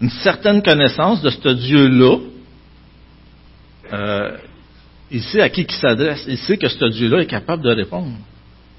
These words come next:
Même, regardez, j'ai fait un, une petite division de, du verset. Il a demandé quatre choses. Premièrement, « Si tu me bénis. » Deuxièmement, « Et que tu étendes mes limites. »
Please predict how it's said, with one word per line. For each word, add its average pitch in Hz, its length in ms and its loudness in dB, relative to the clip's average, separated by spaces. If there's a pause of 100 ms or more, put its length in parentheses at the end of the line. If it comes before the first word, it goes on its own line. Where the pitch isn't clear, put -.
(1700)
Même, 196 360 6 (760)
regardez, 147 320 2 (280)
j'ai 131 260 0
fait 190 260 -2
un, 127 240 2 (720)
une 135 100 -4
petite 202 180 -4
division 160 460 2
de, 143 140 2 (260)
du 131 240 -8
verset. 156 460 0 (240)
Il 143 60 4
a 156 40 6
demandé 233 420 6
quatre 285 260 0
choses. 135 520 0 (1200)
Premièrement, « 160 480 4 (300)
Si - 160 -6
tu - 160 -2
me 175 100 6
bénis. » 160 520 6 (380)
Deuxièmement, « 160 600 6 (600)
Et 160 100 4
que 165 120 2
tu 185 240 4
étendes 220 340 6
mes 170 140 6
limites. » 143 440 4